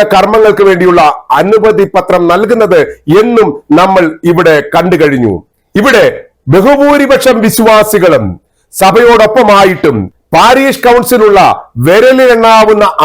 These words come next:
ആളുകളുടെ സാത്താൻ നടപടികൾക്കെതിരെ ബഹുഭൂരിപക്ഷം വിശ്വാസികൾ എന്തുകൊണ്ട് പ്രതികരിക്കുന്നില്ല എന്നുള്ള ഒരു വലിയ ചോദ്യമാണ്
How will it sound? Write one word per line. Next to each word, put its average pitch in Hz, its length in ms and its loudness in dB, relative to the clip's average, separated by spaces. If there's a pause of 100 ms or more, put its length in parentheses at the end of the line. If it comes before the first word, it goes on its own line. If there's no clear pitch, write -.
(100)
ആളുകളുടെ 208 640 2 (420)
സാത്താൻ 220 640 0 (120)
നടപടികൾക്കെതിരെ 196 960 0 (360)
ബഹുഭൂരിപക്ഷം 226 800 0 (120)
വിശ്വാസികൾ 208 640 0 (380)
എന്തുകൊണ്ട് 240 560 0 (100)
പ്രതികരിക്കുന്നില്ല 202 800 0 (520)
എന്നുള്ള 240 280 2 (360)
ഒരു 175 100 2 (100)
വലിയ 247 320 2 (280)
ചോദ്യമാണ് 214 640 2